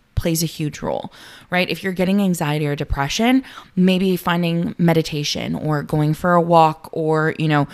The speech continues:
doing something that is not very long, because also if you are someone that procrastinates, like, I procrastinate all the time and I am queen of, like, leaving the important things to do at last. And I'll be like,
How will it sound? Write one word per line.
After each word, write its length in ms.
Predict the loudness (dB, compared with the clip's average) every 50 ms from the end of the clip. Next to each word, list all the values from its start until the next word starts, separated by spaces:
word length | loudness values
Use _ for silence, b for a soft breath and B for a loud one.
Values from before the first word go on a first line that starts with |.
| B B B B B B B -4
doing 380 | 0 2 4 4 4 4 4 4
something 580 | 2 2 0 2 2 2 0 0 -2 0 0
that 140 | 2 2 2
is 260 | 2 0 0 -2 -4 -2
not 380 | 0 2 2 4 2 2 2 2
very 300 | 4 4 6 6 6 4
long, 480 | 4 4 4 6 6 4 4 4 2 2
because 540 | 2 0 -4 -2 -4 -2 -2 -2 -4 -4
also 360 | -4 -4 -4 -2 -2 -2 -2 -4
if 100 | -4 -4
you 100 | -2 -2
are 80 | -2
someone 260 | -2 0 0 0 0
that 100 | 0 0
procrastinates, 720 | 0 -2 -2 -2 -4 -4 -4 -4 -2 -2 -2 -2 -4 -8 -14 B B B B B B B
like, 200 | -6 -6 -6 -6 _ _ _ _ _ _ -4
I 140 | -2 0 0
procrastinate 500 | 0 -2 -4 -4 -4 -2 -2 -2 -2 -2
all 120 | -2 -4 -2
the 80 | -4
time 360 | -6 -6 -2 -2 0 0 0 0
and 160 | 0 0 0
I 60 | 0
am 140 | 0 0 -2
queen 440 | -2 -2 -2 -2 0 0 0 0 -2 -2 -2
of, 180 | -4 -2 -2
like, 220 | -2 -4 -6 -6 -10
leaving 440 | -10 -8 -6 -4 -4 -4 -2 -2
the 100 | -2 -2
important 380 | -2 -2 -2 -2 -2 -2 -4 -4
things 360 | -4 -2 -2 -2 -2 -4 -6 B B B B B B
to 100 | B -4
do 320 | -2 0 0 0 0 0 2 0
at 200 | 0 -2 -2 0
last. 600 | 2 2 4 4 4 2 2 2 0 -4 -6 -4 -4
And 160 | -2 -2 0 0
I'll 120 | 0 0
be 100 | 2 2
like, 220 | 0 0 -2 -4